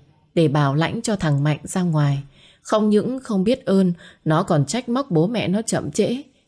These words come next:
để nó ở trong đó quá lâu. Nó nghĩ có bố mẹ chống lưng nên càng ngày nó càng trượt dài, nó đi vắng nhiều hơn và còn xăm mình nữa. Thằng Mạnh còn sa đà vào tệ nạn nghiện ngập. Tuấn la mắng,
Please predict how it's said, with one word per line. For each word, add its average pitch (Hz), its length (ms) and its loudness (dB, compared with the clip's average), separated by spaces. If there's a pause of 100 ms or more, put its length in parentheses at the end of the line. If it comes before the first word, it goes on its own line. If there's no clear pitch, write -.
để 156 180 4
nó 143 300 2
ở 151 180 2
trong 170 260 -2
đó 151 240 0
quá 156 220 -2
lâu. 180 260 0 (920)
Nó 175 140 2
nghĩ 180 260 2
có 185 160 2
bố 160 200 2
mẹ 190 220 -2
chống 151 280 0
lưng 175 260 2 (280)
nên 214 180 2
càng 160 260 2
ngày 147 200 4
nó 202 140 0
càng 147 280 0
trượt 151 260 -2
dài, 143 420 0 (240)
nó 165 160 2
đi 233 140 0
vắng 196 280 0
nhiều 156 240 2
hơn 185 280 -2 (280)
và 143 200 0
còn 135 280 0
xăm 196 320 -2
mình 139 240 0
nữa. 233 280 -6 (1400)
Thằng 160 220 0
Mạnh 156 240 -2
còn 156 180 0
sa 190 220 -4
đà 151 220 2
vào 143 140 0
tệ 143 220 -2
nạn 151 300 -2
nghiện 151 240 0
ngập. 143 180 0 (580)
Tuấn 165 180 2
la 180 220 2
mắng, 151 400 0